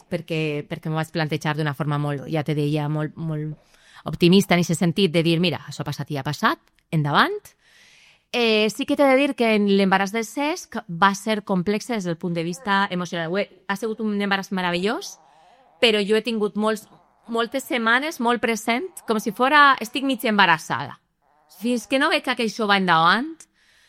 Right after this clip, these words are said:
molt precavida emocionalment. Eh, això sí que va ser per a mi un...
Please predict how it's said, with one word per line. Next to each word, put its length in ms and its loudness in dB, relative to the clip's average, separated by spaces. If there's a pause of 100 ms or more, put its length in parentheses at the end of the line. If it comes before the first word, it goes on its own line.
(240)
molt 240 2
precavida 560 0
emocionalment. 840 -4 (500)
Eh, 400 -4
això 240 -4
sí 160 -12
que 80 -4
va 80 -4
ser 240 -6
per 80 -4
a 80 -2
mi 500 0
un... 960 -2